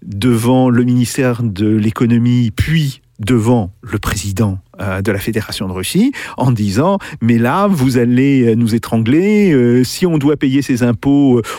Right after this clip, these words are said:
on va partir de Russie, et cetera. » Et il y a eu une nouvelle négociation. Donc, on voit qu'il y a toute une, toute une série de,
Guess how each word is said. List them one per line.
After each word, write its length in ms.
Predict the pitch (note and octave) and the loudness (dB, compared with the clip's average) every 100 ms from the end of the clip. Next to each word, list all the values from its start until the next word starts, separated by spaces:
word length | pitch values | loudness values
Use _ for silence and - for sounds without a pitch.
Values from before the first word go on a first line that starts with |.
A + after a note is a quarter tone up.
| - | -4
on 120 | - | 0
va 180 | A#2+ C#3+ | 2 0
partir 480 | - - - D3 A2+ | -2 -4 -4 -4 0
de 80 | B2 | 0
Russie, 760 | G#2+ A#2+ - - D#3 D#3 D3+ B2+ | 0 -2 -4 -6 -2 0 0 0
et 40 | |
cetera. » 540 | A2 A2 A2 A2+ A#3 C#4+ - - - | -2 -4 -2 0 0 -2 -12 -20 -2
Et 60 | C#3+ | -2
il 100 | B2 | 0
y 100 | G#2+ | 0
a 80 | C3 | 2
eu 240 | B3+ B3+ - | 2 0 0
une 300 | F#3+ A#3+ A#3+ - - | 2 2 -2 -12 -4
nouvelle 760 | C3+ D3 E3 B2+ E3 A3+ D4+ C#4 _ _ | 2 4 4 2 2 2 0 -2 _ _
négociation. 720 | C3+ F3 D#3+ - B2 - E2+ - - - - | 0 2 0 -2 -6 -6 -12 -14 -14 -12 -2
Donc, 160 | B3 - - - | -4 -4 -20 -2
on 80 | G#3 | 0
voit 200 | A3 E4 | 0 -2
qu'il 280 | - G3+ F#3 | -2 -4 0
y 80 | |
a 180 | C4+ A#3 G3 _ _ | 0 -2 -6 _ _
toute 180 | D#4 E4+ | -4 -2
une, 140 | G#3+ F#3 - E3+ A3+ _ - | -2 -2 -8 -16 -18 _ -4
toute 200 | A#3+ A3 | -2 0
une 80 | |
série 760 | G3 - - B3 A#3 B3 G3 F3 | -2 -2 0 0 0 0 -2 -4
de, 500 | C3 A2+ G#2+ C3+ A#2+ | -6 -4 0 2 2